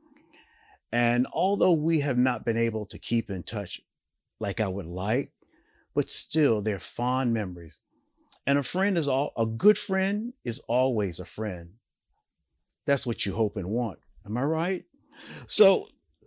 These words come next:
what does it take for someone to be your friend? Is it someone that you can confide in, that you can trust? Is it someone that's always willing to share what they have with you?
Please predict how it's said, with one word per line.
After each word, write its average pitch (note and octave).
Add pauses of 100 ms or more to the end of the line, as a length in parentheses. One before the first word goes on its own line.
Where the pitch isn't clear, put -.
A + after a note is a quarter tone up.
(280)
what A3+
does A3+
it G3
take E3+ (720)
for -
someone C3+
to G#2+
be A2
your G#2+
friend? F2+ (1500)
Is B2+
it B2
someone C#3+
that B2+
you C#3
can F2
confide A2+
in, C#3
that -
you A2
can F2
trust? - (840)
Is B2
it A2
someone C3
that's A2+
always B2
willing A#2+
to G2+
share B2
what A#2+
they A#2+
have B2 (140)
with G#2
you? G#2